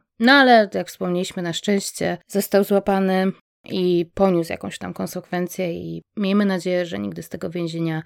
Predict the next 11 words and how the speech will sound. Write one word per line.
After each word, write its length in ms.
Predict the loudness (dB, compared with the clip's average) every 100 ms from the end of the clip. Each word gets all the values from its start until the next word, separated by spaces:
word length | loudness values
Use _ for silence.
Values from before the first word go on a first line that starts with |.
| _
już 200 | -2 0
nie 180 | 2 2
wyjdzie. 460 | 4 4 2 -4 -10 -14 _ _ _ _ _ -6
No 200 | 0 2
i 120 | 4
na 140 | 2
tym 240 | 2 0 -2
kończymy 460 | -2 -6 -4 -4
nasz 260 | -6 -8 -10
dzisiejszy 520 | -12 -6 -2 -2 -2
odcinek. 680 | -6 -8 -8 -2 0 -2